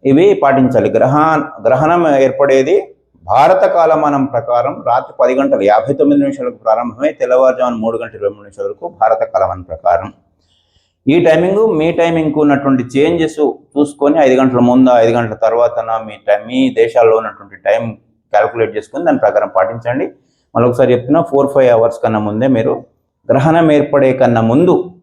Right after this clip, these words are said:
ఫోర్ ఫైవ్ అవర్స్ ముందే మీరు తినేటువంటి భోజనం కనుక తినేదంటే ఫినిష్ చేసేసుకోవాలి.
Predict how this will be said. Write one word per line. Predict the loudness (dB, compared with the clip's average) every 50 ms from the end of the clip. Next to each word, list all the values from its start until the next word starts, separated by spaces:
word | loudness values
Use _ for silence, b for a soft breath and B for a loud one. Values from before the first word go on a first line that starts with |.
| _ -2
ఫోర్ | -2 -2 0
ఫైవ్ | 0 0 2 4 4 4
అవర్స్ | 2 0 0 -6 -6
ముందే | -4 -2 -2 0 0 -2
మీరు | -2 -2 -2 -2 -4 -6 -6 -12 _ _ _ _ _ _ _ _ _ _ _ _ 0
తినేటువంటి | 2 2 2 2 2 0 0 0 0 0 0
భోజనం | 0 0 0 2 2 2 2 2
కనుక | 2 2 0 -2 -2
తినేదంటే | -4 -4 -6 -6 -6 -6 -6 -6 -6 -6 -8 -12 _ _ -8
ఫినిష్ | -6 -6 -6 -6 -10
చేసేసుకోవాలి. | -18 -20 -20 -20 -20 _ _ -20 -20